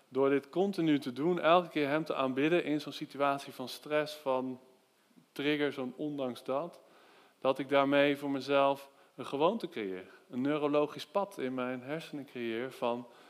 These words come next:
stresssituatie, God aanbidden. Hoe lekker zou het zijn als dat het uitgesleten pad wordt in mijn levenspatronen,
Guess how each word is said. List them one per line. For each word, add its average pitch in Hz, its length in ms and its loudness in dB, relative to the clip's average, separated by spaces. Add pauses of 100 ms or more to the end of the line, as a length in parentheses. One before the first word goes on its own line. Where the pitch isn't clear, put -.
(1040)
stresssituatie, 143 1080 0 (600)
God 147 300 -6
aanbidden. 104 500 -4 (260)
Hoe 120 140 -6
lekker 143 240 -2
zou 127 220 0
het 123 120 -8
zijn 131 240 -2
als 120 180 -8
dat 156 380 0
het 117 200 -8
uitgesleten 113 760 -2
pad 127 220 -6
wordt 101 220 -12
in 110 160 -10
mijn 110 280 -6
levenspatronen, 101 920 -8